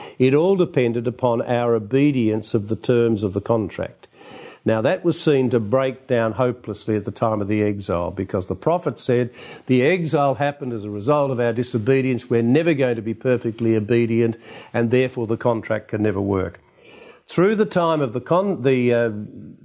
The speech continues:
exile, ancient Israel comes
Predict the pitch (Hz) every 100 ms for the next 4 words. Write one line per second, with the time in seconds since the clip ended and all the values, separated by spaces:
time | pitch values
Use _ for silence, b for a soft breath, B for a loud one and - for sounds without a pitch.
0 | - 113 110 165 160 123 104 98 135 -
1 | B B B B B B _ _ _ _
2 | _ _ _ 139 170 160 160 160 147 143
3 | 131 - 156 156